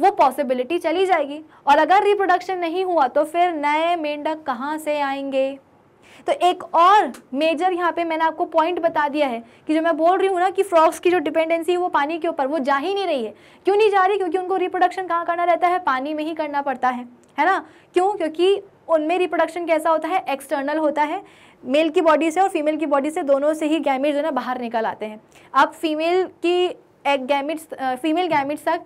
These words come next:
मेल गैमेट्स को पहुंचना है तो वो कैसे पहुंचेगा? उड़ के तो पहुंचेगा नहीं, पंख तो है नहीं उसके, ऑब्वियस सी बात है उसको तैरना ही पड़ेगा, है ना। तो तैरने के लिए पानी तो होना चाहिए, तो इसलिए पानी में उनको जाना पड़ता है। एक और चीज़ जिसके कारण, अ, उनकी पानी की डिपेंडेंसी ख़त्म नहीं हो रही है वो ये है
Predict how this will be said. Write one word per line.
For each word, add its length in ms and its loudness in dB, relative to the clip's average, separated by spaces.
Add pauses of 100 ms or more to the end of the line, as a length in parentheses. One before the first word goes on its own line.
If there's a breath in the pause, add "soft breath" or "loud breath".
(200 soft breath)
मेल 180 0
गैमेट्स 320 -4
को 100 -6
पहुंचना 300 -4
है 60 -4
तो 60 -4
वो 100 -4
कैसे 300 -4
पहुंचेगा? 380 -4
उड़ 180 2
के 120 -4
तो 120 -4
पहुंचेगा 420 -2
नहीं, 120 -8
पंख 420 0
तो 60 -6
है 180 -4
नहीं 100 -2
उसके, 300 -8 (300 loud breath)
ऑब्वियस 280 0
सी 80 -2
बात 220 -2
है 60 -2
उसको 200 -6
तैरना 380 0
ही 160 -2
पड़ेगा, 380 -2 (340 soft breath)
है 60 0
ना। 100 2
तो 200 -4
तैरने 400 2
के 80 -4
लिए 120 -2
पानी 300 -2
तो 100 -2
होना 220 -2
चाहिए, 160 -4
तो 80 -4
इसलिए 300 -6
पानी 280 -4
में 100 -4
उनको 120 -2
जाना 220 -2
पड़ता 280 -4
है। 180 -8 (320 loud breath)
एक 220 2
और 360 4
चीज़ 400 4 (140)
जिसके 340 -2
कारण, 500 2 (380 loud breath)
अ, 540 6 (260)
उनकी 240 0
पानी 260 0
की 120 -2
डिपेंडेंसी 540 -2
ख़त्म 280 -2
नहीं 260 -2
हो 140 -2
रही 140 -2
है 160 -4
वो 140 -6
ये 300 -2
है 220 -4